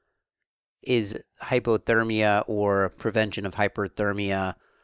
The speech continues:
a surrogate? Is it showing this person's post-rosc? We are paying attention to them at their bedside, watching their hemodynamics and their, all of their vital signs more closely, but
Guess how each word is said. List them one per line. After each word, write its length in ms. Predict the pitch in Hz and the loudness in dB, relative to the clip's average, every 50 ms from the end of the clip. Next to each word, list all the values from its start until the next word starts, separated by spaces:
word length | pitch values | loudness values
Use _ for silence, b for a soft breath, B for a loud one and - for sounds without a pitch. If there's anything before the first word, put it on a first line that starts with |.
| b b b b b | b b b b b
a 120 | 131 117 | -4 -2
surrogate? 520 | - - 113 107 110 107 120 131 139 - - | -2 0 2 2 2 2 2 0 0 -2 -4
Is 140 | - 117 101 | -4 -4 -4
it 120 | 107 - | -4 -4
showing 420 | - - 110 107 107 104 101 101 98 | -2 0 0 0 0 0 -2 -4 -6
this 160 | - 107 - | -6 -6 -4
person's 420 | - 120 110 98 - 101 95 98 | -2 -2 -2 -2 -2 -6 -8 -10
post-rosc? 720 | - - 104 95 - - - 104 101 98 104 - - - - - _ - | -6 -4 -2 -2 -2 -2 0 2 2 2 2 0 -2 -8 -12 -20 _ -14
We 400 | - 110 107 104 101 101 101 - | -10 -8 -6 -4 -4 -2 -2 -2
are 100 | 95 95 | -2 -2
paying 280 | - - 117 110 101 98 | -4 -4 -4 -4 -4 -4
attention 480 | 90 - - 117 117 110 - - 107 98 | -6 -4 -4 -4 -4 -4 -6 -10 -8 -6
to 100 | 107 98 | -4 -4
them 160 | 104 98 98 | -4 -2 -2
at 160 | 98 101 - | -2 -2 -2
their 120 | - 98 | -2 -4
bedside, 580 | 92 107 104 104 98 - - 101 98 101 101 101 | -2 -2 -2 -2 -2 -2 -2 0 0 0 -2 -2
watching 400 | 98 98 101 101 - - 110 98 | -2 0 0 0 0 -4 -8 -8
their 160 | 95 95 92 | -6 -6 -6
hemodynamics 760 | 92 104 104 101 101 95 104 98 98 101 98 98 95 - - - | -6 -6 -6 -4 -4 -4 -4 -6 -6 -6 -6 -6 -6 -6 -6 -6
and 240 | 104 104 101 98 98 | -6 -6 -6 -4 -4
their, 340 | 104 101 98 95 92 92 - b b b b b b b b b b b | -2 0 0 0 0 -2 -4 b b b b b b b b b b b
all 200 | - 151 175 170 | 4 4 6 4
of 160 | 143 123 107 | 2 0 0
their 140 | 110 98 95 | 0 0 0
vital 320 | 92 92 92 92 95 95 | 0 -4 -4 -2 -4 -4
signs 400 | - - 90 90 90 92 - - | -4 -4 -6 -6 -10 -10 -10 -8
more 120 | 95 92 | -8 -8
closely, 440 | 90 - - 98 92 - - 107 104 | -8 -6 -6 -6 -6 -6 -6 -6 -4
but 200 | 95 98 95 - | -4 -4 -4 -4